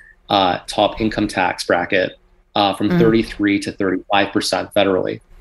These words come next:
Speaker 1: And when you look at the top one percent of Canadians, their total, uh, their total income um, is approximately, let me see, about, like, ten percent of, uh, so it's a hundred and forty billion dollars, representing ten percent of national income.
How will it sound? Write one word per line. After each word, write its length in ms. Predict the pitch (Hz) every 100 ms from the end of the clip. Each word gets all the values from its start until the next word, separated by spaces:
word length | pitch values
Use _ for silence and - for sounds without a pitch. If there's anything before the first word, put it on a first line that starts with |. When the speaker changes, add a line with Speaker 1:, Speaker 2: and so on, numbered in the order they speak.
| - - - _
Speaker 1:
And 400 | 117 113 107 101 -
when 180 | 117 113
you 220 | 110 123
look 420 | 165 107 98 -
at 160 | - 107
the 80 |
top 320 | 104 107 98 101
one 160 | 98
percent 420 | 95 92 - 117
of 120 | 95 -
Canadians, 640 | 110 127 92 90 95 -
their 260 | 107 110
total, 720 | 107 - 131 135 131 113 - -
uh, 280 | 98 98 90 - -
their 100 | 117
total 260 | 190 156
income 520 | 113 123 98 92 107 - _ _ _ _ _ _ _ -
um, 320 | 110 104 104
is 160 | 120 113
approximately, 1120 | - - 120 123 - 135 - 113 113 107 104
let 120 | 107 101
me 120 | 95
see, 220 | - 98
about, 240 | 101 104
like, 140 | 101 -
ten 260 | - 110
percent 600 | 110 123 - 139 170 - - _ _ _ - - _ _ -
of, 360 | 110 110 107 113
uh, 220 | 107 104
so 160 | 123
it's 100 | 107
a 40 | 117
hundred 260 | 135 143 147
and 180 | 143
forty 220 | - 110 104
billion 280 | 101 101
dollars, 480 | 101 90 90 104 -
representing 380 | 104 - 107 101
ten 180 | - 107
percent 220 | - 117
of 80 | 95
national 400 | 92 95 - 92
income. 480 | 90 92 98 135